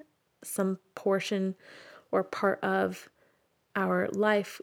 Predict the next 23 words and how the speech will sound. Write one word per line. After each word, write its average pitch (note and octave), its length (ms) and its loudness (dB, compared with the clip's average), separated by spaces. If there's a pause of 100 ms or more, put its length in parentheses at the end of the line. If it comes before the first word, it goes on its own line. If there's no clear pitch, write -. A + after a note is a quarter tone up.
have F#3+ 240 -4
a F#3+ 60 -2
death A#3+ 420 -2
cycle, F#3+ 540 -4 (120)
because G#3+ 360 -2
life A#3 280 2
can A3+ 180 -4
only G#3 180 2
begin F#3+ 280 0
after F3+ 320 -4
death. F3+ 300 -4 (1120)
And A#3 80 6
when A#3 160 8
we C4 140 6
can B3+ 180 0
start C4 280 0
to A#3 100 4
recognize G#3 680 2
where F#3+ 380 2 (540)
it's - 120 -8
a G3 40 0
life F#3 280 0
cycle B3 540 2